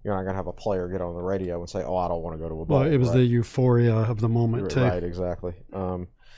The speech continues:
Speaker 1: I'm not too surprised by it. I, I, I don't know how players get tested, uh, as far as the methods go, but I certainly hope it's not the one where they stick that thing up your nose and go all the way down. Y-,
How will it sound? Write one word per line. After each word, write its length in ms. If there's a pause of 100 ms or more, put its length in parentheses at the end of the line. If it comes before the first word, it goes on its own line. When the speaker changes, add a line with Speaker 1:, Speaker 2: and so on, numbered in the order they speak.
(1200)
Speaker 1:
I'm 160
not 220
too 160
surprised 540
by 240
it. 80 (440)
I, 160
I, 220 (680)
I 60
don't 100
know 80
how 360
players 360
get 160
tested, 380
uh, 260
as 80
far 200
as 80
the 100
methods 560
go, 260
but 280 (340)
I 120
certainly 360
hope 200
it's 120
not 160
the 60
one 220
where 100
they 100
stick 280
that 200
thing 200
up 120
your 120
nose 420
and 100
go 160
all 140
the 80
way 200
down. 340 (340)
Y-, 120